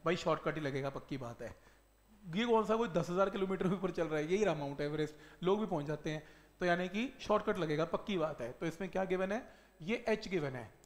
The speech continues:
तो आपको ये एच गिवन है, और acceleration due to gravity निकालनी है, और radius of earth आपको ये change करके दे रहा है, तो लगा लेना, इसमें तो shortcut लगा ही देना, one minus two H by r।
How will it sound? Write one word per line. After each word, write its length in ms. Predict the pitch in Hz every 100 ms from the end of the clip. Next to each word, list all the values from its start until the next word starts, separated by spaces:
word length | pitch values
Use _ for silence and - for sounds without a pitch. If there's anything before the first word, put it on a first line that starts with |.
| -
तो 60 |
आपको 260 | 156 143 185
ये 280 | 185 208 -
एच 200 | 202 190
गिवन 260 | 156 135 123
है, 140 | 110 - - - _ - -
और 120 | 170
acceleration 720 | 170 175 - 233 233 208 220 208
due 100 | 208
to 140 | 202
gravity 320 | 190 170 185
निकालनी 460 | 165 147 147 143 151
है, 100 | 175 240 - - - - -
और 300 | 196 175 175 175 - 160
radius 440 | 190 220 247 247 -
of 200 | 202 -
earth 200 | 190 190
आपको 300 | - 165 - 180
ये 160 | 165
change 280 | 160 175 160
करके 260 | 139 143 147
दे 160 | 131
रहा 100 | 113
है, 80 | 104 - _ _ _
तो 60 | 190
लगा 200 | 202 220
लेना, 300 | 233 226 220 220 -
इसमें 240 | - - 196
तो 100 | 202
shortcut 560 | 190 180 170 - 190 196
लगा 160 | 165
ही 120 | 156 175
देना, 300 | 170 165 208 170
one 160 | 160 185
minus 360 | 165 165 180 -
two 160 | 185 170
H 160 | 170
by 160 | 170 175 254 - - - - - -
r। 120 | 139